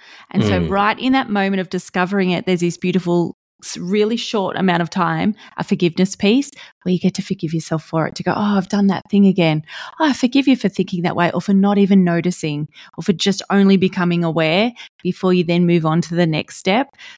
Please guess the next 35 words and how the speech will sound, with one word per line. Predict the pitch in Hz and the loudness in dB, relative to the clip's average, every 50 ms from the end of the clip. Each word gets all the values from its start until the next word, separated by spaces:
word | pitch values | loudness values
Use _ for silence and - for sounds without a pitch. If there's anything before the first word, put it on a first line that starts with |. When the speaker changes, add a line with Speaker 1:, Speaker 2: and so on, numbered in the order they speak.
| _ | _
Speaker 1:
So | - - 202 196 185 190 196 _ _ _ _ _ - - - _ _ - | -4 0 2 2 2 0 -12 _ _ _ _ _ -20 -20 -20 _ _ -10
we, | 196 190 214 196 - _ - | -6 -4 -4 -4 -6 _ -2
I | 190 202 196 165 - | 0 0 0 -2 -2
do | - 208 214 214 208 202 | 0 2 2 4 4 4
really | 190 196 190 185 185 180 | 4 4 2 2 0 0
encourage | 180 180 - - - - 78 80 82 - 156 - - - | -2 -4 -4 -6 -10 -6 -6 -4 -4 -6 -6 -8 -8 -6
this | 247 262 269 - - - - - _ _ - | -4 -4 -4 -4 -6 -10 -12 -14 _ _ -4
absolute | - 185 180 - - - - 202 185 175 175 175 170 - - | -4 -4 -4 -4 -8 -10 -4 -4 -2 -2 -2 -4 -4 -6 -8
kindness | - - 165 165 165 165 175 180 - | -6 -4 -2 -2 -2 -2 -4 -4 -4
towards | - 185 170 170 165 - | -2 -2 -2 -2 -2 -4
yourself, | 175 - 165 156 - - - | -4 -2 -2 -4 -4 -6 -4
even | - 180 175 165 175 175 170 | -2 0 0 2 0 0 2
when | 165 165 165 165 | 2 2 2 2
you, | 160 160 160 160 160 160 - - _ _ _ _ _ _ _ _ _ _ _ _ _ _ _ _ _ _ _ - | 0 0 0 0 0 -2 -4 -6 _ _ _ _ _ _ _ _ _ _ _ _ _ _ _ _ _ _ _ -10
or | - 196 208 | -4 -4 -4
just | 180 220 226 233 - - | 0 0 -2 -2 -2 -4
to, | 262 - - 233 | -4 -4 -2 0
yeah, | 233 214 | 0 0
just | - 233 247 - | 0 0 -4 -2
to | 262 | -2
be | 240 262 | -2 0
aware | 247 226 226 214 208 | 0 2 2 2 2
of | 190 | 0
the | 208 | -2
different | 196 202 - - 202 190 175 - _ _ _ | -2 -4 -4 -4 -4 -6 -6 -10 _ _ _
steps | - - - - 233 190 - - - - - | -16 -14 -6 -2 -2 -2 -2 -4 -8 -10 -4
where | 196 190 185 180 180 | -2 0 0 0 0
you | 180 180 190 190 | -2 -2 -4 -4
could | 196 208 190 190 | 0 0 0 0
potentially | 208 190 - 202 185 175 - - 175 170 170 | 0 -2 0 0 -2 -2 -2 -4 -2 -4 -4
go | 151 - 170 165 160 90 - - | -2 0 0 2 2 0 -2 -2
if | - 180 - - | -4 -4 -2 0
you're | 175 170 170 170 | 0 0 0 0
new | 165 165 170 170 165 160 160 | 0 0 2 2 2 0 0
to | - - - 175 165 160 165 170 | -2 -4 -2 -2 -2 0 -2 -4